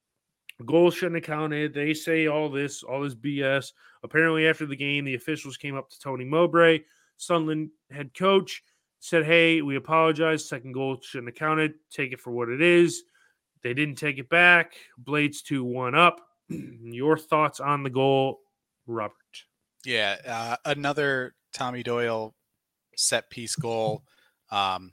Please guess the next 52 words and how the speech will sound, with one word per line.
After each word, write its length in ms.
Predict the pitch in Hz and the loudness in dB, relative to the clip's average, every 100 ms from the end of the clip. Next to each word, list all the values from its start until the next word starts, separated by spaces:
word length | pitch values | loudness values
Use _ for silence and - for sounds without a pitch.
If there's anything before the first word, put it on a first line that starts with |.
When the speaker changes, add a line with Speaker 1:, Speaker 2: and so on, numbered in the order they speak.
| _ | _
Speaker 2:
free 280 | - - 120 | -12 -8 -6
kick 260 | - 117 - | -4 -6 -6
goal. 280 | 113 113 107 | -6 -4 -6
I 40 | |
think 180 | 135 - | -10 -10
he's 160 | 131 123 | -6 -6
had 100 | 117 | -6
one 160 | 123 123 | -6 -6
other 300 | 123 120 123 131 | -4 -6 -8 -4
this 140 | 123 | -2
season, 480 | - 127 120 120 113 _ _ - | -2 -2 -6 -8 -12 _ _ -14
Speaker 1:
Mm-hmm. 120 | 123 | -6
Speaker 2:
uh, 40 | 104 | -4
at 280 | 101 120 | -4 -6
least. 440 | 127 120 117 - - - | -4 -2 0 0 -2 -4
But, 220 | 110 98 - _ _ _ _ _ | -2 -4 -8 _ _ _ _ _
uh, 220 | 107 98 87 | -12 -12 -14
man, 380 | 113 143 104 85 _ _ _ _ 117 | -4 -2 -2 -6 _ _ _ _ -2
I 380 | 127 127 123 113 | 2 2 0 -2
want 280 | 120 117 117 | -2 -2 -2
him 380 | 123 113 107 104 _ - | -8 -10 -12 -18 _ -8
so 280 | - 143 127 | -4 -2 0
bad, 340 | 110 92 85 _ _ _ _ _ | 0 0 -2 _ _ _ _ _
regardless 600 | 127 127 135 135 120 - | -8 2 6 6 4 -2
of 100 | 107 | -2
which 180 | 110 110 | -4 -4
league 180 | 104 95 | -4 -10
we're 120 | 95 | -12
in 100 | 90 | -12
next 280 | 87 - - | -14 -10 -10
year. 220 | 82 85 _ _ | -10 -14 _ _
I 80 | 110 | -8
Speaker 1:
Yep. 100 | 101 | -6
Speaker 2:
want 180 | 98 90 | -6 -8
him 140 | 92 | -14
on 100 | 87 | -14
our 100 | 87 | -12
team, 260 | - 87 85 _ _ _ _ | -12 -12 -16 _ _ _ _
uh, 240 | 107 98 92 | -4 -4 -4
whether 240 | 104 101 | -6 -6
that 260 | 101 104 - | -6 -6 -8
means 260 | 101 92 | -10 -10
we're 120 | 98 92 | -12 -10
purchasing 560 | - 123 - - 120 | -4 -2 0 -2 -2
him 180 | 113 110 | -6 -10
from 160 | 110 104 | -10 -6
Man 220 | 104 101 | -6 -4
City 240 | - 104 95 | -4 -4 -8
or 100 | 92 | -6
loaning 300 | 101 101 98 | -8 -8 -8
him 100 | 95 | -10
again. 380 | 90 92 90 | -8 -8 -10